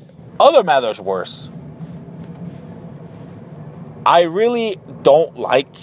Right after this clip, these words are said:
that I always constantly have to help other pre-, uh, other paralegals get to their fucking goal. Pre-litigation paralegal A's at K, at, you know, my firm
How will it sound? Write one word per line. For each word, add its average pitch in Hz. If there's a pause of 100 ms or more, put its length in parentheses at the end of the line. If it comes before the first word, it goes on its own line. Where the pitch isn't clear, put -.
(680)
that 123
I 120
always 123
constantly 123
have 107
to 107
help 107
other 110 (140)
pre-, 123
uh, 110
other 107
paralegals 110 (320)
get 113
to 131
their 117
fucking 110
goal. 104 (520)
Pre-litigation 147
paralegal 123 (100)
A's 135
at 117
K, 113 (380)
at, 120 (140)
you 120
know, 101
my 101
firm 127